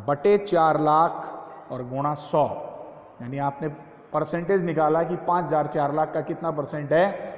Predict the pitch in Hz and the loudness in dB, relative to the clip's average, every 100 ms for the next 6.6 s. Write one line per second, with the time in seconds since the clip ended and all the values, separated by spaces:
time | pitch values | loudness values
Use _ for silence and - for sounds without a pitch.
0 | - - 156 147 160 151 170 165 135 175 | -14 -4 0 4 4 6 4 2 0 0
1 | 180 160 156 147 156 160 - - - - | -2 -2 0 0 0 -4 -10 -16 -18 -14
2 | - 143 135 - - 123 95 - - - | -4 -4 -4 -4 -2 -2 -4 -14 -18 -20
3 | - - - - - - - - 156 220 | -20 -20 -20 -20 -20 -20 -14 -10 -4 0
4 | 202 185 185 190 180 135 185 196 185 190 | 4 4 4 4 2 4 4 4 4 6
5 | 196 185 180 190 185 180 170 175 180 170 | 6 4 2 2 2 2 2 2 0 0
6 | 175 180 180 180 165 | 0 2 0 2 4